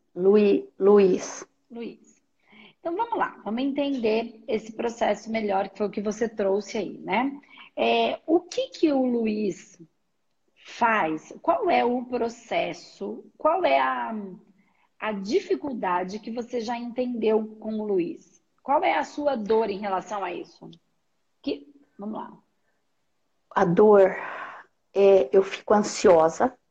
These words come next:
Speaker 2: Tá.
Speaker 1: e angustiada, porque às vezes ele quer fazer do jeito dele
Speaker 2: Hum.
Speaker 1: e ele não, é, e eu não consigo ter essa paciência, às
Speaker 2: Hum.
Speaker 1: vezes, pra explicar pra ele.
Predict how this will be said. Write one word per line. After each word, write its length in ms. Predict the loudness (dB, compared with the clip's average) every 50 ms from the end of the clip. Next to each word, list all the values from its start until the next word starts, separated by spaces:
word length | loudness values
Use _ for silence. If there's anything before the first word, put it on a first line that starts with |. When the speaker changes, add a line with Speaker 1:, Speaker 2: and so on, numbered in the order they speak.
| _ _ _ _ _
Speaker 2:
Tá. 320 | -10 -10 -8 -8 -8 -6 -4 -4 -6 -6 -12 -10 -6
Speaker 1:
e 840 | -2 0 2 2 4 4 6 6 6 6 6 8 8 8 6 6 4 4
angustiada, 1300 | 4 4 4 6 6 6 6 4 2 -6 2 4 6 8 8 8 8 8 6 4 2 2 2 0 -6 _ _ _ _ _
porque 440 | 2 6 6 6 4 4 4 6 6
às 180 | 8 6 6 6
vezes 200 | 6 6 6 8
ele 140 | 6 4 4
quer 200 | 4 2 0 4
fazer 260 | 4 4 4 6 4
do 120 | 6 4 4
jeito 320 | 6 6 6 6 4 -2
dele 800 | -8 -10 2 6 8 8 10 10 8 8 8 6 4 2 0 -6 _ _ -8
Speaker 2:
Hum. 300 | -6 -4 -4 -4 -4 -6 -8 -10 -14 -12 -6
Speaker 1:
e 160 | -2 4 6 8
ele 560 | 8 10 10 10 10 10 8 6 4 4 4
não, 640 | 4 6 6 6 8 8 8 8 6 4 2 0 -4 -4 -2
é, 960 | 0 4 6 6 8 8 8 10 10 10 10 10 10 8 8 6 4 0 -4 -6 _ -2
e 160 | 4 8 10
eu 240 | 10 12 12 10 10
não 180 | 8 6 4
consigo 520 | 2 2 0 0 0 -2 -4 0 0 0 0
ter 160 | 0 0 0
essa 220 | 0 0 -2 -8 -10
paciência, 1120 | -6 -4 -4 -4 -4 -8 -6 -4 -2 0 0 2 4 4 4 4 2 -2 -6 -6 -6 -6 -10 _ _ _ 0
às 240 | 2 2 2 2 2
Speaker 2:
Hum. 60 | 4
Speaker 1:
vezes, 360 | 6 6 6 4 2 -4 -4
pra 220 | -2 2 2 2
explicar 720 | 2 2 -2 -8 _ -2 -2 -2 -2 _ 2 2 2 2 0
pra 160 | 2 4 6
ele. 400 | 6 6 6 4 4 2 -2 -6